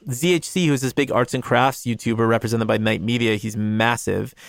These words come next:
He was on Nifty Gateway, which is the site where Beeple and among other, ton of other N F T artists have dropped a lot of their artwork. So he had a drop there yesterday. I just think it's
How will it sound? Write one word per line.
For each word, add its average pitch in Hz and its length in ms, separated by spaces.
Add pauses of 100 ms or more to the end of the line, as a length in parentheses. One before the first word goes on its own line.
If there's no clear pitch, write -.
(240)
He 151 440
was 147 220
on 156 160
Nifty 156 260
Gateway, 139 460
which 101 240
is 113 300 (100)
the 117 160
site 117 400
where 113 400 (180)
Beeple 117 600
and 110 120
among 110 360
other, 117 640 (140)
ton 131 180
of 117 80
other 120 180
N 107 140
F 107 100
T 110 160
artists 107 340 (220)
have 110 180
dropped 107 400
a 107 60
lot 104 160
of 101 80
their 101 120
artwork. 123 440
So 110 200
he 120 280
had 113 320
a 107 160
drop 107 400
there 107 140
yesterday. 127 960 (220)
I 107 100
just - 140
think 113 140
it's - 160